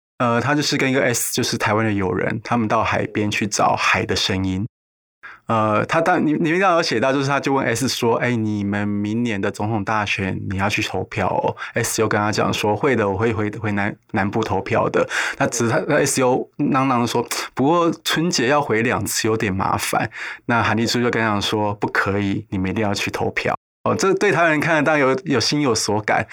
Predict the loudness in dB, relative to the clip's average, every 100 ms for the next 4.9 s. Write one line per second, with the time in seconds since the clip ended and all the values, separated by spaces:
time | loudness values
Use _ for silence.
0 | -6 -4 0 2 2 2 2 2 2 0
1 | 0 0 2 0 2 2 2 2 -2 0
2 | 0 0 0 -2 -2 0 0 0 -2 -2
3 | -2 -2 -4 -6 _ _ _ 0 2 4
4 | 2 2 2 2 2 2 2 0